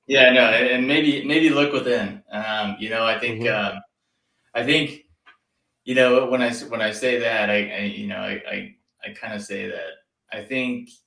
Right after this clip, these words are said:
Speaker 1: you know, human beings are kind of, we're, we're, you know, I, I was thinking about this when I, um, was writing something the other day, and I, and I,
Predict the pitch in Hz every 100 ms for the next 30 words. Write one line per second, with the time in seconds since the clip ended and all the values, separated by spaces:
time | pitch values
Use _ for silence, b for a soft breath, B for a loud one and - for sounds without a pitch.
0 | - 117 104 107 120 110 110 110 110 104
1 | 101 110 104 104 95 - - _ _ _
2 | _ - 117 120 113 113 113 107 104 -
3 | _ _ _ _ 110 113 110 110 104 104
4 | 104 104 120 107 101 101 104 101 - 101
5 | 95 - _ _ _ 98 95 95 92 98
6 | 98 101 104 104 101 101 101 98 98 98
7 | 98 98 98 95 90 92 - 98 95 95
8 | -